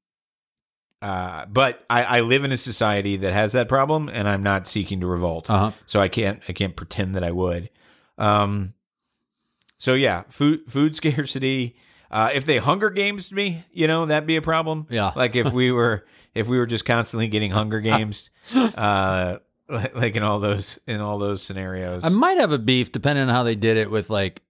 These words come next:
Speaker 2: the, the government by, like, empirical rule, you know, like, "Who the hell are you? You came to my island and tell me, like, this is how all this, all this shit's gonna go now?" That might, that might get me fired. That might get me fired up.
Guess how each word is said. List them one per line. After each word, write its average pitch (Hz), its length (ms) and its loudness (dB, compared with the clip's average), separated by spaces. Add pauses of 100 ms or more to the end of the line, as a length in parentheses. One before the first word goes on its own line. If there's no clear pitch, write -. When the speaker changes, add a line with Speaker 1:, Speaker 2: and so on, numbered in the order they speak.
(100)
Speaker 2:
the, 110 360 0
the 110 120 -2
government 107 640 2
by, 101 220 2
like, 95 400 0 (260)
empirical 104 720 0
rule, 117 540 2
you 104 140 -2
know, 98 200 0
like, 92 240 -2 (840)
"Who 277 80 0
the 302 80 4
hell 214 180 4
are 151 40 2
you? 117 340 2
You 87 160 -6
came 143 240 0
to 113 60 0
my 113 240 2
island 185 360 0
and 107 140 -2
tell 123 160 2
me, 135 160 0
like, 117 240 0
this 117 220 -2
is 101 60 -8
how 123 160 2
all 120 180 2
this, 123 360 -2
all 113 200 -2
this 135 160 0
shit's 170 240 -4
gonna 185 180 -2
go 190 500 0
now?" 185 320 0
That 143 220 0
might, 107 240 -2 (200)
that 139 120 2
might 113 160 2
get 92 140 -2
me 90 120 -8
fired. 87 460 -6
That 110 140 -6
might 90 160 -8
get 80 120 -12
me 82 100 -16
fired 80 360 -18
up. 82 160 -20